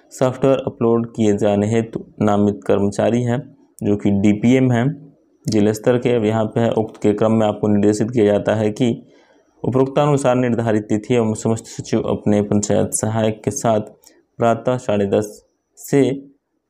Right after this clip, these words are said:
सायं साढ़े पाँच बजे के मध्य विकासखंड स्तर पर सॉफ्टवेयर अपलोड कराने हेतु अपने विकासखंड के संबंधित समस्त ग्राम सचिवों एवं पंचायत सहायक को प्रशिक्षण में समय से प्रतिभाग करने हेतु निर्देशित करना सुनिश्चित करें,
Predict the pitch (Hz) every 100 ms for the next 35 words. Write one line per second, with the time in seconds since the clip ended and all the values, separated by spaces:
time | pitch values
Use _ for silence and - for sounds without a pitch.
0 | _ - - 117 120 123 113 - 107 107
1 | 107 104 104 110 117 113 117 104 113 110
2 | - - 104 120 107 - 117 110 - 110
3 | - 117 113 - - 107 104 104 104 104
4 | 101 113 117 113 - 110 104 101 104 101
5 | - 131 123 110 107 107 110 117 110 -
6 | - _ - _ _ _ _ _ - 127
7 | 131 135 123 110 113 113 113 - 123 120
8 | 120 113 110 110 104 110 104 107 110 -
9 | 104 113 - - 120 120 - - _ -
10 | 123 127 123 127 - 120 123 123 - 104
11 | 110 104 107 113 107 - 104 104 110 117
12 | 110 107 101 104 107 104 110 104 104 113
13 | 113 139 139 120 107